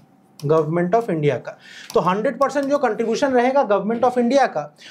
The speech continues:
उसमें गवर्नमेंट का खर्चा कितना है, सिक्सटीन परसेंट, यानी कि सौ रुपये में से सोलह रुपये जो है वो सेंट्रल सेक्टर स्कीम्स के पीछे जो है वो यहाँ पे खर्चा करते हैं।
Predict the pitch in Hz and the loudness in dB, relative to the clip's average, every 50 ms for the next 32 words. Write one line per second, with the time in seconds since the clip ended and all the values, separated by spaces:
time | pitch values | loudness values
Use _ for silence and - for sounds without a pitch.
0 | - - - 240 240 262 - - 285 269 302 311 311 320 320 320 - _ _ - | -18 -8 -2 0 0 0 2 2 2 4 4 4 4 2 0 -4 -10 _ _ 0
1 | 156 185 196 185 185 240 269 269 262 277 277 254 254 233 226 - 262 247 247 254 | 2 2 2 2 2 0 -2 0 0 0 0 2 2 0 0 0 -2 -2 -4 -4
2 | 254 - 247 220 269 302 - - 247 202 - - - 247 233 214 214 185 - 175 | -4 -2 -2 -2 -2 -4 -6 -4 -4 -4 -4 0 0 2 2 2 2 0 0 0
3 | 160 160 180 180 180 214 254 240 - - 202 208 214 226 214 226 220 220 226 269 | -2 0 0 2 0 0 -2 -2 -2 0 2 2 2 0 -2 -4 -4 -4 -4 -6
4 | 254 - - 185 196 208 220 220 226 214 233 220 214 214 240 269 269 - - 185 | -6 -2 0 2 4 4 2 2 0 0 0 0 2 2 2 2 0 0 0 0
5 | 170 175 170 170 208 262 285 - - - - - - - - - 262 262 - - | 0 0 2 2 2 2 0 -2 -10 -18 -20 -20 -16 -8 -2 -2 -2 -2 -2 0
6 | 302 285 269 - - - 196 135 113 110 - - - 202 196 196 202 185 190 214 | 0 0 0 -2 -2 0 0 0 0 -4 -8 -2 0 0 0 0 -2 -2 0 0
7 | 202 196 190 180 196 240 254 208 214 240 262 226 185 165 160 156 247 262 - 190 | 0 0 0 2 2 2 2 2 2 2 2 2 0 0 0 0 0 0 0 0
8 | 156 - 180 190 185 254 269 - - 170 - - - | -2 0 0 0 2 2 0 2 0 -2 -2 -2 -8